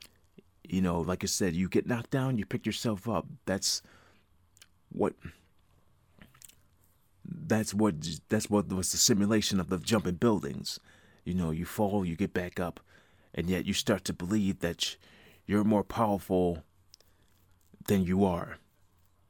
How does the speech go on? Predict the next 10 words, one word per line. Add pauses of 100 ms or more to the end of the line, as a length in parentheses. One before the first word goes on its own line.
(160)
So
definitely
that's
the
answer
that
Neo
was
looking
for,